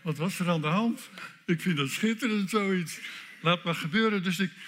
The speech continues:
ik vroeg later aan onze diaken, eh, Willem, eh, ik zeg, "Joh, wat was dat nou, joh? Want jij bent er naar achteraan gegaan en even later kwamen ze terug." Ik zeg, "Nou, die vrouw is een prostituee.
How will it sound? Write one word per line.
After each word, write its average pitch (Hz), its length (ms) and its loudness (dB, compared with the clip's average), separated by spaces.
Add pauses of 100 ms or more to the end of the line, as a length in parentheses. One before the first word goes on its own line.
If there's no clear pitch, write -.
(360)
ik 165 120 0
vroeg 160 200 -4
later 147 420 -4
aan 131 120 -8
onze 127 260 -12
diaken, 117 640 -12
eh, 101 280 -16 (800)
Willem, 120 400 -12
eh, 117 100 -18 (400)
ik 156 120 -14
zeg, - 360 -12
"Joh, 143 140 -20 (880)
wat 151 100 -16
was 123 200 -14
dat 190 160 -10
nou, 196 220 -8
joh? 175 120 -8
Want 135 160 -10
jij 180 140 -6
bent 147 140 -10
er 120 80 -12
naar 131 140 -12
achteraan 170 420 -10
gegaan 131 400 -10
en 185 80 -8
even 151 220 -8
later 185 240 -8
kwamen 135 220 -10
ze 147 140 -12
terug." 175 240 -12 (640)
Ik - 100 -20
zeg, 127 100 -16
"Nou, 160 360 -4 (1700)
die 165 100 -16
vrouw 185 440 -8 (1800)
is 135 140 -10
een 135 80 -14
prostituee. 165 760 -12